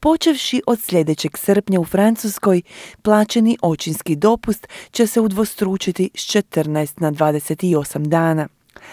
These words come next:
a očevi će biti obvezni uzeti barem tjedan dana odmora nakon rođenja djeteta. Istraživači u Europi već dugo komentiraju blagodati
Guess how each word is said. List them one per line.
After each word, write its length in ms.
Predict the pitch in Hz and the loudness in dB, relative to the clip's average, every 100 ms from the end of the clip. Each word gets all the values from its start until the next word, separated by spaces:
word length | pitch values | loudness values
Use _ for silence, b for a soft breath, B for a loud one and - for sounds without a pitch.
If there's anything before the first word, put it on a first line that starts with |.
| B | B
a 180 | - 180 | 0 4
očevi 420 | 170 - 165 147 | 4 2 -2 -2
će 180 | 151 151 | -4 -4
biti 340 | 147 175 - - | -2 -2 -2 -2
obvezni 600 | 214 226 220 220 220 220 B B B | 0 0 0 2 2 0 B B B
uzeti 520 | 240 240 233 226 233 - | 0 2 0 0 -2 -2
barem 400 | 180 180 180 170 | 0 2 2 -2
tjedan 420 | - 180 160 151 | -2 0 0 -2
dana 320 | 165 175 165 - | 0 0 -2 -2
odmora 480 | 196 226 233 240 233 B B | 0 0 2 0 -2 B B
nakon 440 | 196 185 165 202 196 - | 2 2 2 -2 -4 -2
rođenja 560 | 247 240 180 147 143 147 | 0 0 0 -2 -2 -2
djeteta. 580 | 151 147 147 143 143 131 _ - - - - - - - - - - - - - - 906 - - - - | -2 -2 -6 -8 -10 -10 _ -10 -8 -6 -4 -2 -2 -2 -2 -2 -2 -4 -6 -6 -10 -8 -6 -6 -6 -4
Istraživači 800 | 220 - 196 190 190 175 160 - 165 | -4 0 0 2 2 2 0 -4 0
u 40 | |
Europi 480 | 156 160 208 220 214 180 - - 240 | 0 2 2 2 0 -2 -8 -4 -2
već 200 | 214 185 | -2 0
dugo 340 | 208 202 202 | 0 2 2
komentiraju 800 | - 196 202 196 180 170 165 170 | 2 2 2 2 2 4 2 0
blagodati 760 | 170 175 170 156 165 165 - | 0 4 4 2 0 0 -2